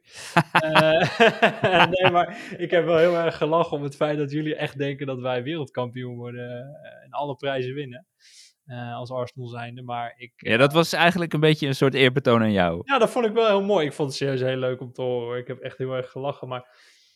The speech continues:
Speaker 2: Ja, ik, ik zat daar nog een beetje over na te denken, gewoon sowieso over Arsenal en hoe het nu gaat. En ja, we moeten gewoon, denk ik, heel erg blij zijn dat we heel erg veel zin hebben om steeds Arsenal te kijken. Ik merk echt dat ik verslaafd ben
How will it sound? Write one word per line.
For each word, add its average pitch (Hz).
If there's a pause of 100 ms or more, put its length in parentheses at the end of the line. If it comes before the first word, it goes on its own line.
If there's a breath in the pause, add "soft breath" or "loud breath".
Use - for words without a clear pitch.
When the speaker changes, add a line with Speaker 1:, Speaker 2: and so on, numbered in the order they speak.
(120)
Speaker 2:
Ja, 170
ik, 170
ik 156
zat 180
daar 170
nog 160
een 156
beetje 151
over 127
na 165
te 170
denken, 156
gewoon 147
sowieso 131
over 143
Arsenal 151
en 139
hoe 147
het 147
nu 139
gaat. 139
En 135 (340 soft breath)
ja, 131 (120)
we 143
moeten 170
gewoon, 147
denk 139
ik, 131 (360)
heel 165
erg 139
blij 139
zijn 131
dat 139
we 143
heel 156
erg 147
veel 143
zin 135
hebben 131
om 139
steeds 131
Arsenal 208
te 123
kijken. 127
Ik -
merk 160
echt -
dat 139
ik 127
verslaafd 175
ben 196